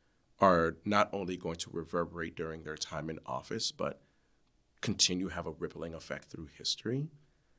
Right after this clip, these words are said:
I think it is, I think the importance of this play is examination. And I think the word that I would primarily use is contextualization. It is very easy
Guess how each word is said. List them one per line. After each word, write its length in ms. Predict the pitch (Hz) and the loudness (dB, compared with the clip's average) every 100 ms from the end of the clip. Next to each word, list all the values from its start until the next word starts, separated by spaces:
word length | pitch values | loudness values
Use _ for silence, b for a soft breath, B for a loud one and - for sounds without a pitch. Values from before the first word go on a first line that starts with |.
| b b b _ _ | b b b _ _
I 140 | - 95 | 4 4
think 400 | - 113 113 - | 4 -4 -4 -2
it 120 | 104 | -2
is, 520 | 104 101 95 - - - _ _ - | -2 -2 -2 -4 -4 -8 _ _ 0
I 100 | 92 | 0
think 300 | 85 104 95 - - | 0 -2 -4 -10 -4
the 120 | 104 | -2
importance 640 | 92 92 - - - 85 | -2 -4 0 0 0 -4
of 220 | - 85 | -4 -4
this 160 | 82 82 | -4 -6
play 260 | - 85 78 | -4 -2 0
is 380 | - 82 80 - b b - | -2 -4 -6 -10 b b -8
examination. 840 | 92 92 87 80 71 73 - - - _ _ _ _ - | -2 0 0 -2 -4 -4 -4 -8 -18 _ _ _ _ 0
And 340 | 95 85 85 - _ _ | 4 4 0 -6 _ _
I 120 | 87 | -4
think 240 | 85 87 85 | -4 -4 -4
the 80 | |
word 420 | 80 82 87 85 85 | -4 0 4 4 2
that 100 | 80 | -2
I 60 | |
would 140 | 80 76 | -6 -8
primarily 600 | - 80 80 80 80 78 | -6 -4 -2 -4 -6 -8
use 320 | 76 78 - | -8 -4 -4
is 280 | 78 73 - _ _ | -4 -8 -10 _ _
contextualization. 1400 | - 101 87 - 90 - - - - - - - - - - _ _ | -6 -4 -2 -2 -2 -4 -4 -4 -6 -8 -12 -14 -16 -18 -20 _ _
It 120 | - 85 | -2 -2
is 120 | 82 | -2
very 440 | - 98 98 101 | -2 2 2 0
easy 540 | - 85 85 78 76 | -4 -6 -4 -4 -6